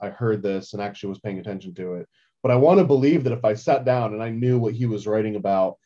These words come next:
and just listened to the music, the things that he's evoking through the music alone, uh, very much correspond to what you're hearing. And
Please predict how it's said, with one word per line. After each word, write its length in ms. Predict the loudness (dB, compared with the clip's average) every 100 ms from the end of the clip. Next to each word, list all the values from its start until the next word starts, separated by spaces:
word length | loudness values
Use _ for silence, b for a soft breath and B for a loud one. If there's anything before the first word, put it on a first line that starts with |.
| _
and 100 | -6
just 160 | -6 -4
listened 300 | -4 -4 -4
to 40 | -4
the 100 | -4
music, 520 | -2 -2 -4 -6 -6
the 100 | -10
things 360 | -2 0 0 0
that 300 | 2 2 0 _ _ _ _
he's 260 | -2 0
evoking 560 | -2 0 0 0 -2 -4
through 140 | -6
the 60 | -4
music 360 | -4 -4 -4 -4
alone, 580 | 0 0 0 -2 -4 -10 _ _ -8
uh, 240 | -4 -4
very 320 | 0 2 2 2
much 280 | 2 0
correspond 760 | -4 -4 -4 -4 0 0 0 -4
to 220 | -8 -6
what 160 | -4 -4
you're 100 | -6
hearing. 480 | -4 -4 -4 -6 -8
And 260 | -8 -8